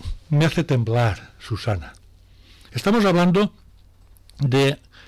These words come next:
algo que también tenemos en la Unión Europea, en los burócratas de Bruselas, que,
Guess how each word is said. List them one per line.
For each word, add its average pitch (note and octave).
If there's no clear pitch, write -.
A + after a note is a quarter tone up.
algo F3+
que F3
también D#3
tenemos D3
en C3+
la C#3
Unión C3+
Europea, C3
en C3+
los B2+
burócratas C#3
de B2
Bruselas, A#2+
que, C3